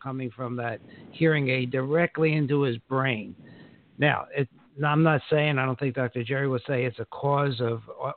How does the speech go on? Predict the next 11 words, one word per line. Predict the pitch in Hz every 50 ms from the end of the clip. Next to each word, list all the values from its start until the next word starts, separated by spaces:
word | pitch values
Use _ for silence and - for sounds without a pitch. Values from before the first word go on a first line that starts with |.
| _ -
all | - 131 139 139 123 - -
symptoms, | - 160 170 156 - - 117 110 110 110 _
but | - 135 127
it's | 131 120 - -
something | - 151 147 131 - 170 165 147 127
to | 147 135
be, | 131 143 143 143 143 143 143
uh, | 143 143 143 147 143 151 147 131 _ _ _ _ _ _ -
on | 131 139 151
the | 151
lookout | 160 170 185 185 - 180 135